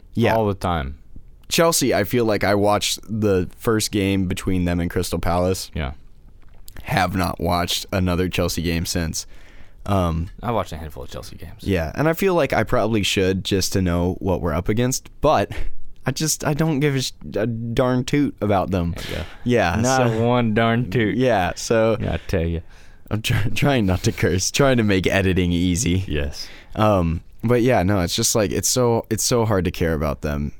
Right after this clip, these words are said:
Speaker 1: because it's just like, they're a team that sort of is gonna do good anyways,
Speaker 2: Yeah.
Speaker 1: so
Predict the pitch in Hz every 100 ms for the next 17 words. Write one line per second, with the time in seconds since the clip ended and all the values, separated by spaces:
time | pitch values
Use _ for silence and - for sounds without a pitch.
0 | - 87 104 85 78 - - 82 - 87
1 | 80 - - - - 71 85 113 113 -
2 | 127 131 120 107 90 - 107 - 110 107
3 | 104 95 - - 87 90 98 92 85 87
4 | 87 87 82 85 85 - 82 85 85 87
5 | 87 - - 64 82 78 78